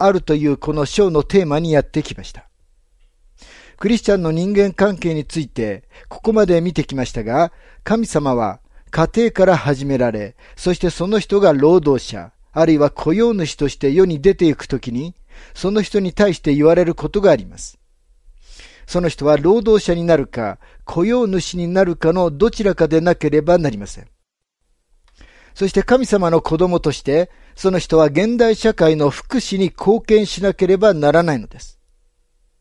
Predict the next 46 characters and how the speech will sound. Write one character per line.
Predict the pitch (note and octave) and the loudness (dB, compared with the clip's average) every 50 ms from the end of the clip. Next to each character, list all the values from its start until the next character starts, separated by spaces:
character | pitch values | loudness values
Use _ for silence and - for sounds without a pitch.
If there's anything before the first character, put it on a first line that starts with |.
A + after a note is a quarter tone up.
| _ _ - - - - - | _ _ -20 -20 -20 -20 -8
そ | - F#3 F#3+ | -6 -4 -2
の | F3 | -2
人 | - - E3 | -2 0 2
は | F3 E3+ | 2 4
い | D#3+ D#3+ | 4 4
ず | D3 E3 A3 | 2 2 2
れ | A#3 A3+ | 2 2
に | G#3+ F#3 | 2 -2
し | - | -2
て | - F3 | 0 0
も | D#3+ D#3+ E3+ G#3+ A#3 A#3+ - - - - - | 2 2 2 2 2 -2 -6 -16 -20 -20 -20
生 | - - - A3+ B3+ | -6 -2 0 0 0
産 | B3 - A#3 A3+ A3+ G3 | 0 0 0 0 0 0
者 | - G3 | 0 -2
に | F#3+ F#3+ F#3 | -2 0 2
な | G3 F#3+ | 4 4
る | E3 D3+ | 4 2
必 | - - - - - D#3 | -2 -6 -10 -6 -2 0
要 | D#3 D#3 D#3 | 2 2 4
が | F3 F3+ | 4 2
あ | D3 | 2
り | A2+ | 0
ま | - - | -4 -12
す。 | E2+ - - - _ _ _ _ _ _ _ _ _ _ _ _ _ _ _ _ _ _ _ _ _ _ _ _ _ _ _ _ _ _ _ _ _ _ _ _ - _ _ _ _ _ _ - - - _ _ - | -18 -20 -20 -20 _ _ _ _ _ _ _ _ _ _ _ _ _ _ _ _ _ _ _ _ _ _ _ _ _ _ _ _ _ _ _ _ _ _ _ _ -20 _ _ _ _ _ _ -20 -20 -20 _ _ -8
そ | - G3 | -8 -6
し | E3+ | -4
て | - F3+ | -4 -4
今 | - - B3+ B3+ A3+ | 0 0 0 2 2
度 | F3+ D#3+ | 4 4
は | C#3+ C3 A#2+ G#2+ G2 - _ _ | 4 4 2 0 -4 -10 _ _
私 | D3+ E3 E3+ - F3+ E3 | -4 -2 0 0 -2 0
た | - D#3+ | -2 -4
ち | - - D3 | -2 2 2
は | D3 D3 | 2 2
兵 | C3 D3 A#3 C4+ B3 | 2 0 -2 -2 -2
士 | - - D#3+ | -4 -4 0
の | F3 E3 | 0 0
敵 | D#3+ - D#3 D#3 - - A#3 | 0 0 -2 -4 -4 -4 -4
に | A#3 A3+ - | -4 -4 -4
つ | - - G3+ | -4 -6 -6
い | F3+ | -2
て | - G#3 G3+ | 0 0 0
学 | F3 D#3 C#3+ C3+ B2+ | 2 2 0 -2 -4
び | G#2 G#2+ | -6 -10
ま | G2 F#2 | -12 -14
す。 | F#2 - - - _ | -16 -18 -20 -20 _